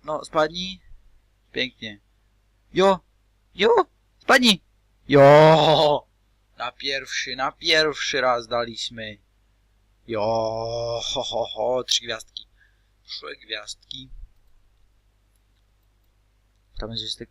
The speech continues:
jeszcze ktoś? Nie jest. Bum! On nie umarł.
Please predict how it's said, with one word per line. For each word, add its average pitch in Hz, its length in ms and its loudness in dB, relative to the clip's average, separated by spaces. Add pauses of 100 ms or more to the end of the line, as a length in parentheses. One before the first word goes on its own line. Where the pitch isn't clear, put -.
(140)
jeszcze 113 300 -18
ktoś? - 480 -12
Nie 120 180 -12
jest. - 240 -20 (2750)
Bum! 160 560 -4 (2750)
On 143 220 0
nie 165 340 2
umarł. 139 580 4